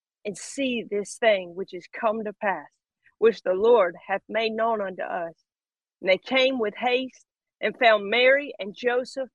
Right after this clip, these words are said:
and the babe lying in a manger. And when they had seen it,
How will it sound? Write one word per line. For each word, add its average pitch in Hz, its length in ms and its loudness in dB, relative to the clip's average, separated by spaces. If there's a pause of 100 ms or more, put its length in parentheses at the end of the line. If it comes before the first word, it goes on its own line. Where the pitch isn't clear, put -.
(140)
and 262 280 -4
the 247 80 -2
babe 202 440 -2
lying 214 420 0
in 208 100 -12
a 190 40 -12
manger. 196 520 -14 (1300)
And 220 440 0
when 277 280 4
they 302 200 0
had 240 260 -6
seen 294 380 -12
it, - 140 -14